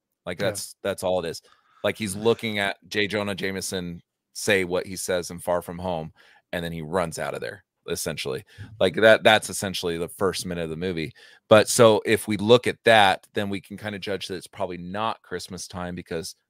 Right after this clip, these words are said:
Speaker 1: was Far From Home during Christmas time?
Speaker 2: No.
Speaker 1: And, and this just
Speaker 2: I
Speaker 1: looks
Speaker 2: mean, it
Speaker 1: like
Speaker 2: was their
Speaker 1: it's, like,
Speaker 2: summer
Speaker 1: happening
Speaker 2: trip.
Speaker 1: one after the other.
Speaker 2: Yeah.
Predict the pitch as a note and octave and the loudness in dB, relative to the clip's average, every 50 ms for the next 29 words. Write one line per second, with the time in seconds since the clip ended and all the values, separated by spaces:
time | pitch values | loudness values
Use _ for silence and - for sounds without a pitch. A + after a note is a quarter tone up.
0 | _ _ - F2 - - - F#2 F2+ F2+ - G#2 F#2+ F2+ F2+ F2+ F2+ F#2 G2 F#2+ | _ _ -10 -8 -6 0 4 4 4 4 4 2 -2 0 0 -2 -2 -2 -2 -2
1 | G2+ G2+ G2 G2 G2 _ - - G#2 - - G#2+ G2+ - - G#2+ A2+ A2+ A#2 - | -2 -2 -2 -4 -8 _ -8 -8 -8 -6 -6 -8 -8 -8 -6 -8 -8 -8 -10 -14
2 | _ _ _ _ _ _ _ _ _ _ _ _ _ _ _ _ - C#3+ A#2+ G2 | _ _ _ _ _ _ _ _ _ _ _ _ _ _ _ _ -14 -12 -12 -12
3 | F#2+ - _ _ _ _ _ _ _ _ _ _ _ _ _ _ - G2+ G2+ F#2+ | -12 -16 _ _ _ _ _ _ _ _ _ _ _ _ _ _ -6 -4 -4 -4
4 | G2 - - G2 F#2+ F#2 F#2 F2+ D#2 - G#2 G2 - - G2 F2 - F2+ F#2+ D3+ | -4 -4 -4 -4 -4 -4 -6 -6 -2 -2 -2 -2 -2 -2 -4 -4 -2 0 2 4
5 | D#3 E3 E3+ F#3 G3+ G3 F3+ E3+ D#3 C#3+ C3 F2+ F2 - D#3+ D#3 C#3 - F#2 - | 6 8 8 8 8 8 8 6 6 6 4 2 2 2 2 4 4 2 2 2
6 | - - D#3 C#3+ F2+ F#2 F#2 F2 F2 E2+ - - E2 D2+ D#2+ E2 F2 E2+ D#2+ D2+ | 0 -2 -2 0 0 0 -2 -2 -2 -4 -6 -8 -10 -8 -4 -4 -4 -4 -4 -6
7 | D2+ - _ _ - G#2 - - - - C3 A2+ G2+ | -10 -12 _ _ -20 -20 -20 -18 -14 -14 -12 -12 -14